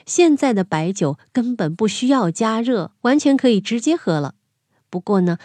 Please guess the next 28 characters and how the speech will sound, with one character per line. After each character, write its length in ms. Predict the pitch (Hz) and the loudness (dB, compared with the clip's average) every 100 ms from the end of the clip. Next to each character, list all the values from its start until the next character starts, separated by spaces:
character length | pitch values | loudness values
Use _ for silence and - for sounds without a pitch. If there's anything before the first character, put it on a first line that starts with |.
| - | -16
还 200 | - 165 | -8 -6
有 180 | 208 165 | -4 -6
一 40 | |
些 240 | 147 175 165 | -4 -4 -2
上 260 | - 180 | -2 -2
了 100 | 165 | -2
年 280 | 165 165 180 | -2 -2 -2
纪 140 | 214 | -2
的 100 | 190 | -2
老 220 | 170 151 147 | -2 -4 -4
人， 240 | 151 160 | -4 -6
哎 120 | - 165 | -8 -8
呀， 160 | 131 - | -8 -16
特 300 | - 220 165 | -10 -6 -6
别 180 | 156 170 | -4 -4
讲 300 | 196 156 151 | -2 -2 -2
究 180 | 160 190 | 0 0
那 120 | 208 | 2
种 140 | 190 165 | 0 0
仪 160 | 170 | 0
式 220 | 214 - 220 | -2 -2 -2
感 200 | 175 151 | -2 -2
啊， 180 | 165 - - - - | -4 -6 -16 -20 -4
在 140 | 247 | -2
喝 200 | 220 277 | 0 -2
黄 260 | - 190 240 | 0 0 0
酒 200 | 220 160 | 0 -2
时 300 | - 151 | -4 -6